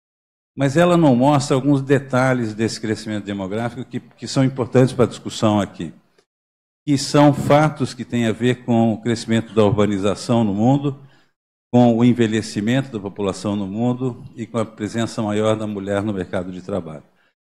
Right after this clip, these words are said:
Então, <clears throat> quando a gente pega as taxas de crescimento populacionais do mundo, a gente fica impressionado com o que aconteceu no século vinte e até relativamente aliviado com o que vem pela frente.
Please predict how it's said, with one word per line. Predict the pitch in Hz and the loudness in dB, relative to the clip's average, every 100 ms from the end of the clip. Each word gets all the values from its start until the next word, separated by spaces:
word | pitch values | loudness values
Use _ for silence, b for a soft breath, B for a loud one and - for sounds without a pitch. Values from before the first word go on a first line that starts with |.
| _ _ _ | _ _ _
Então, | 175 175 - 139 | -2 -2 -4 -4
<clears throat> | 120 - | -4 -2
quando | 196 | 0
a | |
gente | 180 175 - | 2 0 2
pega | 147 131 | 2 2
as | - | 0
taxas | 117 - | -4 -4
de | 113 | -8
crescimento | 113 - 107 | -8 -4 -6
populacionais | - 104 101 107 98 95 | -4 -4 -2 -2 -2 -2
do | 101 | -2
mundo, | 123 135 | 0 0
a | |
gente | 127 120 - | 0 -4 -4
fica | 127 120 - 117 92 - | -4 -4 0 0 -2 -8
impressionado | - 113 - 107 117 | -2 -2 0 0 0
com | - | -2
o | 110 | -8
que | |
aconteceu | 104 92 107 | -8 -6 -6
no | 101 | -6
século | - 95 113 104 | -4 -4 -4 -4
vinte | 104 139 139 b b b b _ _ _ | -2 -2 -2 b b b b _ _ _
e | 139 | -4
até | 147 139 156 | -4 2 2
relativamente | 139 151 135 131 127 127 123 131 | 4 2 0 2 2 2 0 0
aliviado | 127 117 107 107 120 117 | 0 -2 0 0 0 -2
com | - 113 | -8 -8
o | |
que | - | -4
vem | 104 113 113 | -2 -2 0
pela | 117 110 | -2 -2
frente. | - 90 85 - | -4 -10 -12 -16